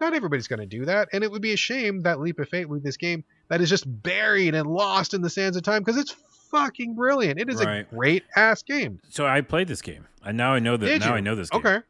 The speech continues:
Speaker 2: Yeah, I did. And, uh, 'cause I remember that card system where you throw out the cards and they become different things or different levels, right?
Speaker 1: Yeah, yeah, yeah.
Speaker 2: Like, the cards are the levels, right?
Speaker 1: Yeah,
Speaker 2: Um,
Speaker 1: it's similar to, like, um,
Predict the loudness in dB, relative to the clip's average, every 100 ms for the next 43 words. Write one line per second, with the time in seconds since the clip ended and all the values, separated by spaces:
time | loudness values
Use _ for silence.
0 | -4 -2 0 -2 -4 -4 -4 -2 -2 -4
1 | -4 -4 -2 0 -2 -2 -2 -2 -4 -10
2 | -10 -10 -10 -6 -6 -6 -8 -4 -2 -2
3 | -4 -6 -8 -10 -8 -6 -6 -8 -10 -12
4 | -12 -8 -6 -6 -6 -8 -12 -12 -12 -10
5 | -10 -8 -6 -4 -6 -8 -12 -8 -6 -6
6 | -12 _ _ -20 -8 -2 2 2 2 0
7 | -2 -8 -8 -8 -2 2 2 0 -6 -4
8 | -4 -6 -12 -10 -10 -12 _ _ _ _
9 | _ -20 -20 -2 4 6 6 2 2 2
10 | 2 4 4 4 2 2 0